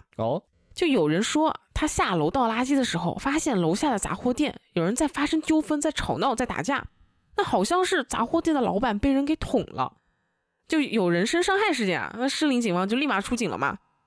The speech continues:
Speaker 2: 他们到了现场，发现确实有一个好像是吸了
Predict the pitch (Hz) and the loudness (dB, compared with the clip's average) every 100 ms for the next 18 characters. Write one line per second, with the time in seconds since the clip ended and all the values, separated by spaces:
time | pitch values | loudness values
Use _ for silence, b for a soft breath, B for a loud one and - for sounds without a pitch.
0 | _ _ - 359 370 359 339 339 262 175 | _ _ 0 2 4 4 4 2 0 0
1 | 247 294 151 - - 196 - 196 175 123 | 0 -2 -4 -2 0 2 2 0 2 2
2 | 147 180 - _ - 180 294 311 294 - | 0 -2 -2 _ -4 0 2 2 0 -2
3 | 320 302 - | 0 0 -2